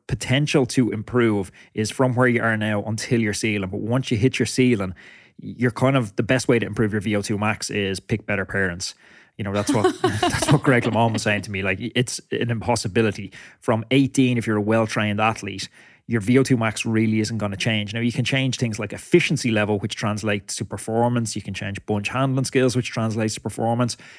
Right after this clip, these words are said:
You can change critical power across different durations, which again will give you a bump in performance.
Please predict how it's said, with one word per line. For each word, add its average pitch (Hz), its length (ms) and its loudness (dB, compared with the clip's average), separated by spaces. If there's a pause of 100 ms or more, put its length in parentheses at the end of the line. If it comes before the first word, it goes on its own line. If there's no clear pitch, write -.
(120)
You 123 60 -6
can 127 100 -4
change 107 260 -2
critical 117 320 2
power 139 340 4
across 131 300 2
different 113 260 -2
durations, 127 560 2
which 110 140 -4
again 127 320 0
will 113 80 2
give 107 220 -2
you - 60 -2
a 101 40 -6
bump 107 320 -4
in 92 80 -6
performance. 113 480 -2